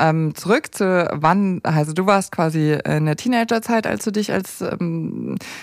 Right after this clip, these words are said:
aufgrund von Fremdzuschreibungen, ähm, das erste Mal damit auseinandergesetzt hast und dich dann auch eben mit der, mit, äh, der gesellschaftlichen Konstruktion des weiblichen Geschlechts auseinandergesetzt hast. Ähm, wie war es bei dir, Julia?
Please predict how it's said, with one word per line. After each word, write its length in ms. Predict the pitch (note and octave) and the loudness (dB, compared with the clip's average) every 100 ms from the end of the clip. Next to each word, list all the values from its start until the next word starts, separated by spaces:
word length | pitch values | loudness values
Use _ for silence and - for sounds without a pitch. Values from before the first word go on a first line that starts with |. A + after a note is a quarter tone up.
| - - | -6 -4
aufgrund 340 | D3+ G3 G3+ | 0 2 2
von 140 | F3 | 0
Fremdzuschreibungen, 1120 | D#3+ F3 F3+ F#3+ F3+ E3+ E3 E3 D#3+ D#3+ D#3+ D#3 | 2 2 2 0 0 4 4 4 4 4 4 2
ähm, 1120 | D3+ D3 D3+ D3+ D3 C3+ D2+ A2 D2+ C#2+ E2+ | 0 0 0 2 2 0 0 0 -2 -2 -2
das 120 | D#3+ D3 | -2 0
erste 300 | C#3+ - E3+ | -2 0 0
Mal 180 | D#3 | 2
damit 240 | D3 C#3 C3+ | 2 0 0
auseinandergesetzt 840 | D3 D#3 F#3+ A3+ G3+ G#3+ G#3 - | 0 2 2 2 2 0 0 0
hast 220 | G3+ - | 0 0
und 180 | D#3+ D3+ | -4 -4
dich 100 | D#3 | -4
dann 180 | C#3+ C#3+ | -2 0
auch 180 | D3 D3+ | 0 0
eben 260 | D3+ D3 | -2 0
mit 120 | D3 | 0
der, 380 | D3 C#3+ C#3+ C#3 | 0 0 0 0
mit, 340 | D#3 D3+ D3+ - | -2 -2 -4 -6
äh, 300 | - D3+ D#3 | -4 -2 -2
der 140 | C#3+ | 0
gesellschaftlichen 580 | D3 D3+ D3+ D#3 D#3+ D#3+ | 2 0 0 -2 -4 -2
Konstruktion 560 | D#3 D3 D3 - F3 E3+ | -2 -2 -4 -2 2 2
des 140 | D3 | 0
weiblichen 440 | D#3 C#3 C#3 D#3 D3 | -4 -2 -2 -4 -6
Geschlechts 340 | D3 F#3+ - | -2 0 0
auseinandergesetzt 720 | F#3 F#3 F#3 F#3 F#3 F#3 - | 0 2 2 2 0 -2 0
hast. 180 | G3+ G3+ - - - - - - | 0 0 -6 -12 -10 -12 -14 0
Ähm, 400 | E3+ E3 E3 D#3+ | 4 4 4 0
wie 100 | F#3+ | 2
war 240 | F#3+ F#3 F#3 | 4 4 4
es 160 | F3+ | 0
bei 140 | F#3+ F#3 | 0 0
dir, 180 | B3 | 2
Julia? 400 | D3 C#3 C#3 D#3 | 2 2 0 -2